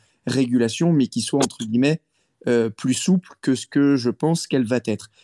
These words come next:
Après, en, en revanche, euh, je suis d'accord avec ce que tu dis, Magic, peut-être une sorte de label ou quelque chose comme ça. Et, et quand tu passes un certain stade, justement, tu dois, euh, tu dois prouver que, euh, t'as, euh, t'as, t'as validé ton diplôme ou un truc dans le genre,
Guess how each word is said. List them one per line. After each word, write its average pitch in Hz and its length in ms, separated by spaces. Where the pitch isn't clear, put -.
Après, 160 460
en, 123 280
en 120 140
revanche, 120 460
euh, 117 160
je 110 80
suis 127 100
d'accord 117 300
avec 117 160
ce - 60
que 131 100
tu 120 120
dis, 120 120
Magic, 120 480
peut-être 123 360
une 123 120
sorte 117 240
de 113 80
label 123 340
ou 117 60
quelque 117 240
chose 113 180
comme 104 140
ça. 151 200
Et, 117 240
et 131 80
quand 117 160
tu 110 140
passes 147 260
un 123 80
certain 113 380
stade, 131 320
justement, 113 560
tu 117 120
dois, 123 340
euh, 104 200
tu 110 140
dois 110 340
prouver 135 600
que, 131 320
euh, 107 240
t'as, 120 280
euh, 104 220
t'as, 101 340
t'as 110 280
validé 117 460
ton 107 180
diplôme 127 540
ou 110 40
un 101 40
truc 110 180
dans 107 80
le 107 60
genre, 123 240